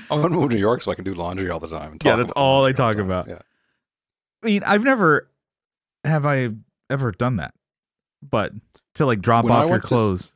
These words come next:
Speaker 2: Huh?
Speaker 1: When I went to school in Charlottetown, so in a different province altogether, when I did my first paramedic course,
Speaker 2: Yeah.
Speaker 1: I was there for three months, and there's a laundromat and there's a table down back,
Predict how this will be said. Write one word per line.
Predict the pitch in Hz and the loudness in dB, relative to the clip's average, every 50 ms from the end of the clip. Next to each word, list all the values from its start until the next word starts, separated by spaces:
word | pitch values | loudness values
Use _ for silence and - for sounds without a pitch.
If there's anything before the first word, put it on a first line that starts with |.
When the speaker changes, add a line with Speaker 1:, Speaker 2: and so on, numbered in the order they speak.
| _ - | _ -4
Speaker 2:
Huh? | 117 113 139 156 - _ _ _ _ _ _ _ _ _ _ _ _ _ _ _ _ _ | -2 -2 -2 -4 -6 _ _ _ _ _ _ _ _ _ _ _ _ _ _ _ _ _
Speaker 1:
When | 135 131 | -2 0
I | 143 | 0
went | 156 - | 0 0
to | 139 | -2
school | 113 - - 113 104 98 90 80 80 80 82 - _ _ _ | -4 -4 -2 -2 -2 -2 -4 -6 -8 -14 -18 -20 _ _ _
in | - | -18
Charlottetown, | - - - 87 87 78 - - 73 - - | -8 -4 -4 -2 -4 -4 -6 -10 -14 -16 -16
so | - 92 90 _ | -16 -16 -16 _
in | - 104 | -12 -8
a | 90 | -6
different | 107 98 - 90 - | -6 -6 -6 -6 -6
province | - 85 80 - 80 - | -4 -4 -4 -6 -8 -12
altogether, | - - - - - - - - _ _ _ _ _ _ _ _ _ _ _ _ _ | -14 -14 -12 -14 -16 -16 -18 -20 _ _ _ _ _ _ _ _ _ _ _ _ _
when | - 98 87 | -14 -12 -10
I | 82 | -10
did | 85 80 | -10 -10
my | 82 73 | -12 -12
first | - - 85 - - | -10 -10 -10 -10 -8
paramedic | - 85 80 80 82 80 - | -10 -10 -10 -10 -14 -14 -12
course, | - 78 65 - - - _ _ _ _ _ - | -14 -14 -14 -16 -20 -20 _ _ _ _ _ -6
Speaker 2:
Yeah. | 123 92 - - - - | -6 -6 -6 -8 -10 -8
Speaker 1:
I | 92 | -6
was | 90 87 | -6 -4
there | 85 78 | -6 -8
for | - - - | -8 -10 -12
three | - - 95 82 | -12 -12 -12 -12
months, | 82 80 78 - - | -10 -12 -12 -12 -12
and | 87 | -12
there's | 82 80 85 | -14 -12 -8
a | 87 | -4
laundromat | 87 90 85 80 85 85 80 80 - - _ _ _ _ _ _ _ _ _ - - | -4 -4 -4 -4 -8 -8 -8 -8 -8 -10 _ _ _ _ _ _ _ _ _ -18 -16
and | 85 85 | -14 -12
there's | 80 80 82 | -12 -12 -12
a | 78 | -8
table | - 113 98 92 92 | -4 -4 -2 -2 -2
down | 90 85 85 80 | -4 -4 -6 -6
back, | 85 82 80 90 95 - _ | -8 -8 -8 -8 -10 -12 _